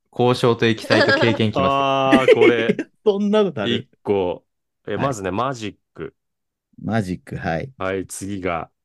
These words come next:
Speaker 2: 問題のワードで、交渉。
Speaker 3: え？
Speaker 2: 交渉入ってきた。
Speaker 1: 交渉。
Speaker 3: 交渉ね、はいはい。
Speaker 2: 交渉。次が、い-、
Speaker 3: 交渉。
Speaker 2: 異常。
Speaker 3: 異常。
Speaker 2: うん。
Speaker 3: 異常規制の異常。
Speaker 2: そうそうそう、異常。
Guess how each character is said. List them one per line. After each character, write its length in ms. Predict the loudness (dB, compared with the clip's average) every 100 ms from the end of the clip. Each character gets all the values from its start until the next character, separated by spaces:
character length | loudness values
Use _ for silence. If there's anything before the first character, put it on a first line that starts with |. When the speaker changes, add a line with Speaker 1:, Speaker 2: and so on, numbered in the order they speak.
| _ _
Speaker 2:
問 200 | -10 -6
題 180 | -4 -4
の 80 | -4
ワ 100 | -4
ー 20 |
ド 120 | -4
で、 160 | -6 -8 -6
交 220 | -4 -2
渉。 420 | -4 -4 -4 -8 _ _ _ _ _ _ _ _ _
Speaker 3:
え？ 200 | -2 -2 -6 _ _ _ _ _ _
Speaker 2:
交 200 | -4 -2
渉 160 | -2 -4
入 100 | -2
っ 40 |
て 80 | 0
き 160 | -2 2
た。 60 |
Speaker 1:
交 0 | 2
渉。 0 |
Speaker 3:
交 240 | 4 4
渉 40 | 4
ね、 80 | 2
は 100 | 2
い 40 | -2
は 100 | -4
い。 60 |
Speaker 2:
交 200 | -6 -6
渉。 360 | -6 -10 -10 -12
次 260 | -8 -4 -2
が、 200 | -2 -2
い-、 20 |
Speaker 3:
交 140 | -4 -6
渉。 180 | -8 -12 _ _ _
Speaker 2:
異 120 | -6
常。 500 | -2 0 2 0 -2 _ _ _ _ _ _ _ _ 0
Speaker 3:
異 180 | 2
常。 420 | 4 4 4 2 -6 _
Speaker 2:
う 100 | -10
ん。 200 | -10 -12 _ _ _ _ _ _ _ _ _ _ _ _ _ -4
Speaker 3:
異 100 | -2
常 240 | 2 0
規 120 | -2
制 220 | -4 -2 0
の 100 | -2
異 80 |
常。 260 | -6 -10 -12 _
Speaker 2:
そ 100 | -4
う 40 | -4
そ 100 | -4
う 20 |
そ 120 | -6
う、 40 |
異 80 | -6
常。 320 | -4 -4 -6